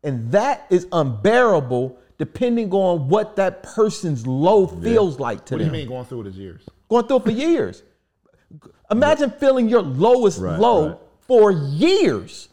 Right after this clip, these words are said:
Speaker 2: Yeah.
Speaker 3: No, I'm, I'm saying if, okay, let's say
Speaker 1: And they moving around, they look like they having a good time,
Speaker 3: Yeah.
Speaker 1: but they really ain't.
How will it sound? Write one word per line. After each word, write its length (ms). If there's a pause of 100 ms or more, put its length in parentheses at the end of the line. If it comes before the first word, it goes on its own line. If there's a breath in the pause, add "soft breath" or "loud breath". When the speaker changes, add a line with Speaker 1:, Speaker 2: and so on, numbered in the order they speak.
Speaker 2:
Yeah. 240 (1120)
Speaker 3:
No, 120
I'm, 140 (100)
I'm 160
saying 400
if, 280
okay, 380 (600)
let's 200
say 480
Speaker 1:
And 100
they 60
moving 320
around, 320
they 100
look 220
like 240
they 100
having 240
a 60
good 180
time, 360 (100)
Speaker 3:
Yeah. 200
Speaker 1:
but 140
they 160
really 380
ain't. 320